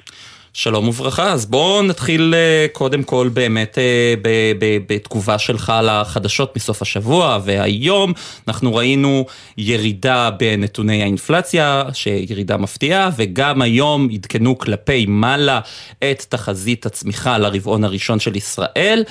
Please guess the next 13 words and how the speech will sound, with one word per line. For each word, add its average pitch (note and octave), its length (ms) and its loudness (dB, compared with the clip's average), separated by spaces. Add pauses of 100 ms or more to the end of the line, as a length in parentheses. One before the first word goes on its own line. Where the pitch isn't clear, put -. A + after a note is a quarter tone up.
(360)
זו A2+ 220 2
הצלחה A2 460 -2
של D3 240 0
בנק A#2 420 -2
ישראל E3+ 960 0
בנושא F3+ 560 0
האינפלציה, G3 1200 0
או D3+ 560 2
הצלחה C3+ 380 -4
של B2+ 180 0
הממשלה A#2 680 0
בנושא F#2+ 420 -4
הזה? F2+ 220 -10